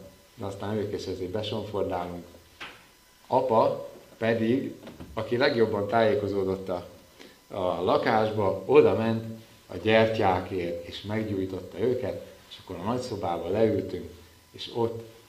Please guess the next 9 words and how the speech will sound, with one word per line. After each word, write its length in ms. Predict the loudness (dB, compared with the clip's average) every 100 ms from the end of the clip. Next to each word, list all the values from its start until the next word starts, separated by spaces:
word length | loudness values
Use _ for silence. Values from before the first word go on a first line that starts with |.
| -10
ott 200 | -4 -4
volt 220 | -2 -2
együtt 320 | -2 -4 -6
a 80 | -8
család. 380 | -10 -8 -10 -12 -18 -20 -20 -20 _ _ _ _
És 100 | -8
ott 140 | -2
láttunk 520 | 0 2 0 -6 -10
szépen. 540 | -10 -10 -10 -12 -14